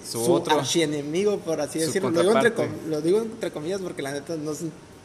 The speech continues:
Speaker 2: ni se odian estos vatos, o sea, se,
Speaker 1: La
Speaker 2: son,
Speaker 1: pura
Speaker 2: son
Speaker 1: gente,
Speaker 2: vecinos,
Speaker 1: güey.
Speaker 2: la gente se
Speaker 1: <laughs>
Speaker 2: odia entre, "No, yo, Cristiano y Messi".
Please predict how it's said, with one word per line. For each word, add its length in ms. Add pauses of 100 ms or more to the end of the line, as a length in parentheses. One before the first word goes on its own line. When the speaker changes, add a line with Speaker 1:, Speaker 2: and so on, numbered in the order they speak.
(100)
Speaker 2:
ni 120
se 160
odian 300
estos 220
vatos, 300
o 80
sea, 160
se, 160
Speaker 1:
La 100 (520)
Speaker 2:
son, 160
Speaker 1:
pura 200
Speaker 2:
son 100
Speaker 1:
gente, 280
Speaker 2:
vecinos, 240
Speaker 1:
güey. 120
Speaker 2:
la 100
gente 320
se 160
Speaker 1:
<laughs> 100
Speaker 2:
odia 220
entre, 260
"No, 300
yo, 260 (160)
Cristiano 400
y 40
Messi". 240